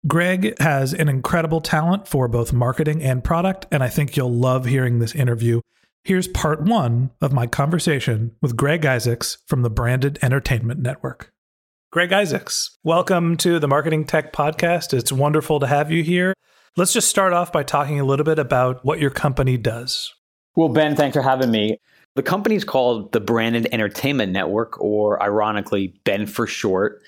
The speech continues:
Speaker 2: And our focus is to help brands get integrated into premium content across film,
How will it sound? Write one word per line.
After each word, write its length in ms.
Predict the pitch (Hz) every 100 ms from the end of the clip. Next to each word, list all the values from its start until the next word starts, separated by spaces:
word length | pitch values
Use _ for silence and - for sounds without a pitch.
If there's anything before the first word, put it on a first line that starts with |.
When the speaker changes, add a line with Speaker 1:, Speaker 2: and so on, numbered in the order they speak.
| - - - -
Speaker 2:
And 160 | 131
our 120 | 139 170
focus 680 | - 135 139 120 113 - -
is 380 | 123 110 101 -
to 260 | - 110 104
help 500 | - - 131 131 - _
brands 960 | 110 113 107 104 98 95 95 90 - - -
get 220 | 127 120
integrated 520 | 117 104 110 104 98
into 320 | - 101 -
premium 580 | 98 - 117 107 101 95
content 680 | - - 107 101 - 98 95
across 480 | - 110 95 92 -
film, 720 | - 113 107 107 104 104